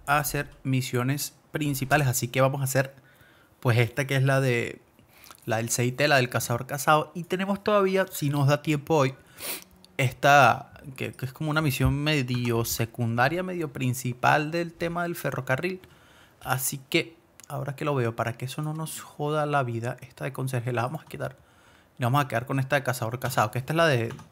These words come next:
la del control al cazasins.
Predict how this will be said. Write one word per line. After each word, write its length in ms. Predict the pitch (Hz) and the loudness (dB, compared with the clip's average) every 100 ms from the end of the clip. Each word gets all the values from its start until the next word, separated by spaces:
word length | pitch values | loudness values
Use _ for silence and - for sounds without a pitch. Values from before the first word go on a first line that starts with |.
| _ _ _ _ _ _ - _ _ - - - - - - | _ _ _ _ _ _ -20 _ _ -20 -20 -20 -20 -20 -8
la 100 | 110 | -6
del 100 | 113 | -4
control 320 | 113 113 123 | -4 0 0
al 100 | 135 | 2
cazasins. 800 | 143 131 113 - 113 107 - | -2 -2 -4 -2 -2 -4 -10